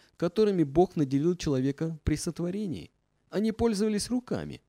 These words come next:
И процесс принятия еды был <laughs> очень интересен. На столе всегда был хлеб. Сначала вы разламывали свою лепёшку, отламывали от неё кусочек, а оставшуюся часть лепёшки откладывали в сторону.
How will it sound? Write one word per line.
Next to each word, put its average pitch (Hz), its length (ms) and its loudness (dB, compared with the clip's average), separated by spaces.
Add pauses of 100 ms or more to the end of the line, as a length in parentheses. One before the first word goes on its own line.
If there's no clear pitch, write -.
(380)
И 151 140 2
процесс 190 400 -2
принятия 165 440 -4
еды 196 280 -4
был 190 460 -4
<laughs> - 120 -18
очень 175 420 -8
интересен. 180 600 -6 (840)
На 113 160 -2
столе 180 420 -2
всегда 139 340 -4
был 170 200 -4
хлеб. - 420 -10 (600)
Сначала 180 480 0
вы 160 140 2
разламывали 143 580 -2
свою 143 380 -4
лепёшку, 175 600 -8 (180)
отламывали 156 520 -2
от 123 140 -4
неё 123 160 -2
кусочек, 101 600 -10 (300)
а 135 120 -2
оставшуюся 147 680 -4
часть - 340 -6
лепёшки 104 480 -8
откладывали 208 600 -2
в 196 60 -10
сторону. 92 680 -6